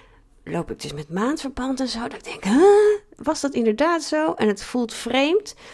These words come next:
om zo'n ding tussen je benen te hebben. Ik weet niet, eh, of de, eh, bloedende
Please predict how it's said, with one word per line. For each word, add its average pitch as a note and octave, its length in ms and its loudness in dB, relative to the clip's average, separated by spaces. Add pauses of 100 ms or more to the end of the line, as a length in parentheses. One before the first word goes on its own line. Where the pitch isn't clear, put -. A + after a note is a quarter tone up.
(140)
om B3+ 200 -4
zo'n B3 400 0 (380)
ding A#3 320 -2
tussen A3+ 260 -6
je A3+ 80 2
benen A#3+ 360 0
te A#3 80 -2
hebben. B3 600 -2 (380)
Ik F#3+ 160 -4
weet F#3 180 -2
niet, E3+ 200 -6
eh, - 220 -16
of F3+ 200 -12
de, E3+ 340 -8 (960)
eh, E3 100 -16 (460)
bloedende F3 720 -4